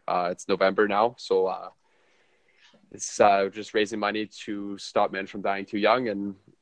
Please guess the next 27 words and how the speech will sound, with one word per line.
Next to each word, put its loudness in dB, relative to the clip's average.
raise, 0
raise 4
some 0
funds, 4
raise 0
some -2
awareness, 0
create -4
some -6
awareness, -4
create -2
some -2
conversation 0
about 0
men's -6
health 4
and -10
mental -6
health -2
and -14
cancer -6
and -4
all, -4
everything -6
that's -8
affecting -6
men, -6